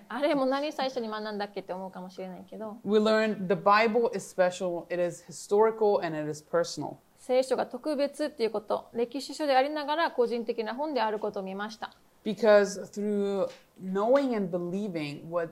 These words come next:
Speaker 2: it says in the Bible and applying it, we are being transformed.
Speaker 1: えー、そして聖書によって知識を得て、それを当てはめて、悔い改めるならば私たちは変えられるって学びました。
Speaker 2: And God's work on the cross is a real historical event that saves us,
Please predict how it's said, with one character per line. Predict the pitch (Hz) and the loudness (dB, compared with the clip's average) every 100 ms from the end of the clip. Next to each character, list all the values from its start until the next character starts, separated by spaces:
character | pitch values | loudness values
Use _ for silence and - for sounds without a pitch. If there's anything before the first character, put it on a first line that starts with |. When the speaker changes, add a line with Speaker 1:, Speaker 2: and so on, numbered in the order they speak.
| - | -10
Speaker 2:
it | 185 - | -14 -14
says | - 208 202 185 | -8 -2 -2 -4
in | 180 | -8
the | 165 | -8
Bible | 151 165 160 151 151 | -4 -2 -2 -6 -8
and | 175 | -10
applying | 151 - 196 202 277 277 78 | -12 -14 -6 -4 -2 -4 -6
it, | - - - _ | -12 -16 -20 _
we | 165 202 214 | -8 -4 -2
are | 185 | -4
being | 180 175 165 | -6 -8 -10
transformed. | 175 160 - _ 101 90 - - _ _ _ _ 208 | -14 -16 -16 _ -12 -12 -14 -20 _ _ _ _ -16
Speaker 1:
え | 190 | -14
ー、 | |
そ | 185 202 | -12 -14
し | |
て | 208 | -14
聖 | - 240 | 0 0
書 | 233 214 | 0 -6
に | 196 | -6
よ | 196 | -6
っ | 208 | -8
て | - 262 | -4 -4
知 | 262 | -2
識 | 247 - 208 | -8 -6 -2
を | |
得 | 233 262 | 0 2
て、 | 254 - | 0 -2
そ | - | -6
れ | 214 | -6
を | - - | -6 -8
当 | |
て | 240 277 | -4 -4
は | 302 | -4
め | 294 | -6
て、 | 277 - - | -4 -8 -4
悔 | 277 | -4
い | 302 | -2
改 | 349 | -2
め | 359 | -4
る | 359 | -4
な | 339 | -2
ら | 285 | 0
ば | 214 | -2
私 | 202 294 | -2 -6
た | 294 | -6
ち | 247 | -6
は | - | -8
変 | - 294 | -8 -4
え | 330 | -2
ら | 311 | 0
れ | 302 | -2
る | 294 | -4
っ | |
て | - - - - | -6 -10 -10 -14
学 | 196 185 | -12 -10
び | |
ま | 185 190 | -12 -14
し | |
た。 | - - _ _ _ - | -18 -20 _ _ _ -2
Speaker 2:
And | 214 208 196 | 2 2 2
God's | 247 247 302 233 190 | 2 4 4 0 2
work | 233 233 - | 4 4 -2
on | 214 247 | -2 0
the | 254 | -2
cross | - 220 185 170 - - | 0 2 2 2 -8 -6
is | 185 185 | -4 -2
a | |
real | 165 165 208 247 269 226 | -4 -6 -2 2 2 2
historical | 175 - - 180 202 202 220 214 | -6 -12 -4 0 0 -2 -6 -4
event | 185 156 170 156 - | -8 -6 -6 -8 -10
that | 156 - | -12 -12
saves | - 165 170 156 | -8 -6 -6 -8
us, | - - - | -14 -16 -20